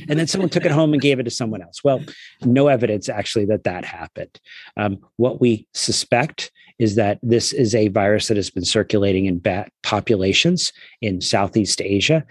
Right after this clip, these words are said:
At some point, it got into the human population. Um, when we have our, um, scientists look at these animals, when we do these animal sampling,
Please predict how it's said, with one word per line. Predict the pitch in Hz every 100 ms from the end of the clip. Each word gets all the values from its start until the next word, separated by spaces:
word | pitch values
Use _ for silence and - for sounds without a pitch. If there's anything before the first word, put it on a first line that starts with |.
| - -
At | -
some | - 127 117
point, | 113 - 107 101
it | -
got | 95
into | 95 95 -
the | 92
human | 95 95 92 92 -
population. | - 87 - 82 82 82 - 82 - - - -
Um, | 104 98 98 _ -
when | 113 107
we | 101
have | 113 113
our, | 113 110 104 -
um, | 110 98
scientists | 95 110 110 107 107 -
look | 110 139 139
at | 98
these | 110 101 92 -
animals, | 107 107 110 127 160
when | 123 101
we |
do | 95 113
these | 104 101
animal | - 101 107 110
sampling, | 104 117 110 139 139